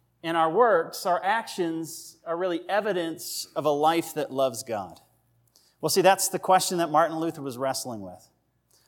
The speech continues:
What makes us acceptable? And he came to passages where Paul said, you know, we're accepted through faith in Jesus Christ and faith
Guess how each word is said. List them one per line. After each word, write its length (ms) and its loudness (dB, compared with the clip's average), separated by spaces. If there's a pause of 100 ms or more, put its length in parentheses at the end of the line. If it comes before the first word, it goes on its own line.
(100)
What 320 4
makes 340 0
us 380 -2
acceptable? 720 -2 (200)
And 80 -2
he 60 -2
came 260 -4
to 80 -2
passages 640 -4
where 140 -4
Paul 340 2
said, 400 0 (360)
you 100 2
know, 120 6
we're 260 2
accepted 680 0
through 160 -2
faith 640 -2
in 180 -6
Jesus 400 -4
Christ 460 -4
and 160 -6
faith 480 -4